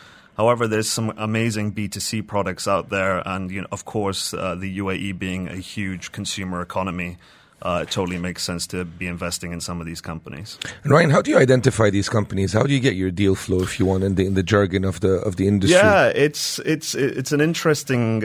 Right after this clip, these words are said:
Speaker 1: it's both online and offline. So we spend a lot of marketing dollars in terms of attracting international companies. Every batch we get anywhere between, so every six month block, we get anywhere between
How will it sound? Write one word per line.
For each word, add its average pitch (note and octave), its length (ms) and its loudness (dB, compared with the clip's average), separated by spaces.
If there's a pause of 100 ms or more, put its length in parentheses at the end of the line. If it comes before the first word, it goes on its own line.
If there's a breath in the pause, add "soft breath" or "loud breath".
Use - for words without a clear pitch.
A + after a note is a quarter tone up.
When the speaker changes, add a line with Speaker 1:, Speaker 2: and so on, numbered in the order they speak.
Speaker 1:
it's A#2 240 -6
both D3+ 240 4
online C#3+ 440 4
and B2+ 120 2
offline. B2+ 480 2
So C3+ 120 -2
we A#2+ 80 0
spend A#2+ 320 2
a A2+ 40 2
lot A#2 200 4
of A2+ 60 2
marketing G#2+ 520 0
dollars A2 420 2
in G2 120 -4
terms G#2 320 -2
of G2 120 -2
attracting G2+ 640 -2
international G2+ 680 -4
companies. G#2+ 800 -4
Every A2 340 0
batch G2 500 0
we G#2 120 -6
get F#2+ 240 -2
anywhere G2 380 0
between, G2 480 -6
so - 200 -6
every A2+ 220 -2
six - 340 -6
month G2+ 360 0
block, G2 440 0
we G2+ 100 -6
get F#2+ 200 -4
anywhere G2 340 0
between F#2 600 -4